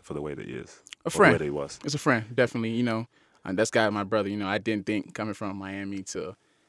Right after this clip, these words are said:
Speaker 2: Utah, I'll meet somebody from California.
Speaker 1: Mm-hmm.
Speaker 2: You know, that was a couple years older than me that to this day I would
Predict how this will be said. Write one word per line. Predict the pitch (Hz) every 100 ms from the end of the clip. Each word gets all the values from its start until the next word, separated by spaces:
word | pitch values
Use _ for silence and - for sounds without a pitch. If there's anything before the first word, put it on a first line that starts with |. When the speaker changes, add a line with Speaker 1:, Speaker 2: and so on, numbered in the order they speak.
| _ _ -
Speaker 2:
Utah, | 113 - 101 85
I'll | 98 95
meet | 101 95
somebody | 104 95 87
from | - 82
California. | 110 85 - 78 50 - -
Speaker 1:
Mm-hmm. | 85 76
Speaker 2:
You | 80
know, | 95 85
that | 87 -
was | 90 -
a |
couple | - 110
years | 104 101
older | 104
than | 101 104
me | 101
that | 92 92 - _ _ _ _ _ -
to | 127
this | 113 104
day | 117
I | 107
would | 104 104